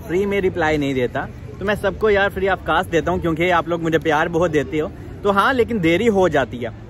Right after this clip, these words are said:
reply तो सबको ही आएगा, लेकिन यार थोड़ा ऊपर नीचे हो जाता है। और मसला एक ये है कि मैं जिसको reply दे देता हूँ वो रोज़ message करते हैं, मैं उनको मना करता हूँ लेकिन वो बाज नहीं आते। तो anyway, इस वजह से थोड़ा ऊपर नीचे हो जाता है।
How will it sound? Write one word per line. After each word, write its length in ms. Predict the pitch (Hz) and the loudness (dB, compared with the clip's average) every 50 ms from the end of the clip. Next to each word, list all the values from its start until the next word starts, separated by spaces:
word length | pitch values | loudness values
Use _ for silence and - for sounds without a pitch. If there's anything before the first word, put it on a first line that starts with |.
| - - | -6 -2
reply 400 | 151 190 175 196 202 196 202 220 | 0 0 2 2 2 2 2 0
तो 100 | 220 220 | -2 -2
सबको 280 | - 226 196 - 240 | -2 -2 0 2 4
ही 100 | 226 220 220 | 6 6 6
आएगा, 240 | 214 208 202 220 233 | 6 4 2 0 -2
लेकिन 240 | 214 185 208 214 | -2 -2 -2 0
यार 140 | 214 214 214 208 | 0 -2 -2 -2
थोड़ा 140 | 214 220 226 214 | 0 0 2 2
ऊपर 260 | 175 160 - 214 190 | 0 0 -2 -2 -2
नीचे 240 | 190 180 170 190 208 | -2 -2 -2 0 0
हो 120 | 208 202 | 0 0
जाता 200 | 180 190 185 214 | 0 0 0 0
है। 60 | 220 | -2
और 60 | 208 190 | -2 -2
मसला 300 | 180 185 185 208 247 247 | -2 -4 -4 -2 0 0
एक 140 | 226 - 202 | 0 0 0
ये 140 | 180 196 202 | -2 -2 0
है 160 | 190 185 208 - - - - - - | -2 -4 -6 -8 -14 -16 -16 -18 -12
कि 100 | - 196 | -6 -4
मैं 120 | 202 185 | -2 0
जिसको 260 | 170 220 233 - 254 240 | 0 0 0 2 4 4
reply 360 | 226 233 226 220 214 214 214 | 4 4 2 2 2 2 4
दे 140 | 196 214 220 | 4 4 4
देता 200 | 202 220 214 214 | 4 4 4 2
हूँ 80 | 226 220 | 2 4
वो 100 | 226 233 | 4 4
रोज़ 260 | 214 226 233 247 226 | 6 6 4 2 2
message 320 | 226 208 196 180 214 208 180 | 0 0 -2 -2 -4 -6 -4
करते 280 | 190 196 165 147 156 | -2 -2 -2 -2 -4
हैं, 160 | 143 123 110 - - - - - - - | -6 -6 -8 -12 -16 -18 -18 -18 -10 -4
मैं 80 | 180 202 | -2 0
उनको 200 | 220 214 202 220 | 0 0 0 0
मना 260 | 190 185 196 220 226 226 | 0 0 2 2 0 0
करता 260 | 180 214 196 185 220 | 0 -2 -2 0 0
हूँ 60 | 220 214 | 0 0
लेकिन 180 | 208 190 196 | 0 0 0
वो 80 | 202 190 | 0 0
बाज 320 | 156 147 147 160 170 160 165 | 2 2 2 2 2 -2 -2
नहीं 180 | 175 180 175 151 | -2 -2 0 -2
आते। 260 | 127 113 - 117 110 - - - - - - - | -2 -4 -4 -8 -12 -12 -14 -18 -18 -16 -8 -4
तो 120 | 190 196 196 185 | -2 0 0 2
anyway, 340 | 170 180 196 226 226 214 214 | 2 0 2 2 4 4 4
इस 180 | 208 208 175 196 | 2 2 0 0
वजह 200 | 190 185 196 196 | 0 2 2 2
से 120 | 185 226 190 | 0 0 0
थोड़ा 180 | 196 202 208 202 | 2 2 2 2
ऊपर 240 | 180 - 190 180 | 2 2 0 0
नीचे 240 | 165 160 147 - 165 | 0 0 -2 0 0
हो 100 | 151 135 127 | 0 0 0
जाता 260 | 127 120 110 - 110 | 0 -2 -4 -4 -8
है। 60 | 104 | -10